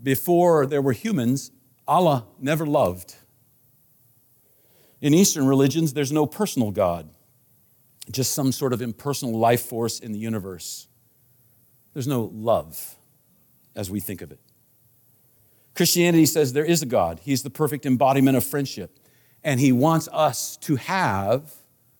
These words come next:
what he has.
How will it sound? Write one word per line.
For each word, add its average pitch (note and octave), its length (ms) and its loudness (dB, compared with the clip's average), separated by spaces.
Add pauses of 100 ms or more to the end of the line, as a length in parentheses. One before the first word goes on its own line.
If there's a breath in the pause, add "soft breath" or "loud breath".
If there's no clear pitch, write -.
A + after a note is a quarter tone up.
(540)
what D3+ 420 2
he E3 680 -6 (120)
has. G#2 760 -8